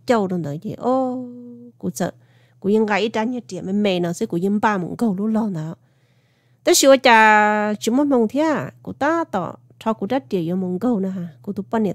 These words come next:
tập lời tôi cho nên sợ thế. Hey, cái giờ lên từ, ôi trời, cái họ tôi đông tập bé còn bao giờ nọ. Chị cũng chỉ đi ra mua lô. Chị cũng sợ thế. Ô. Tôi mua à, tới giờ cũng cần tới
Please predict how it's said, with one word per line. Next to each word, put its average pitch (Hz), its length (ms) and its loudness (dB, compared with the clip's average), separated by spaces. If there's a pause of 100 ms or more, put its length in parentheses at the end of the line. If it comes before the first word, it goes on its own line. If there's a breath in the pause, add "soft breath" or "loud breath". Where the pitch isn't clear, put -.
(140)
tập - 260 -4
lời 170 220 -4
tôi 202 180 -4
cho 175 60 -8
nên 165 140 -6
sợ - 240 -10
thế. 156 100 -10 (920 soft breath)
Hey, 339 300 4
cái 320 160 2
giờ 311 80 6
lên 320 160 2
từ, 302 380 4
ôi 240 120 2
trời, 240 140 0
cái 294 120 -2
họ 285 100 4
tôi 294 180 2
đông 262 140 4
tập 190 200 0
bé 269 100 2
còn 208 240 -2
bao 269 120 -2
giờ 262 180 -2
nọ. 196 220 -4 (880)
Chị 196 80 -2
cũng 190 140 -2
chỉ 196 80 0
đi 190 140 0 (120)
ra 269 200 2
mua 269 260 4
lô. 220 540 -2 (280)
Chị 175 160 -10
cũng 170 80 -8
sợ 160 180 -8
thế. - 80 -6
Ô. 262 420 2 (1000 soft breath)
Tôi 262 100 2
mua 240 220 4
à, 240 280 2
tới 302 240 -2
giờ 339 140 4
cũng 226 220 0
cần 202 200 2
tới 208 100 0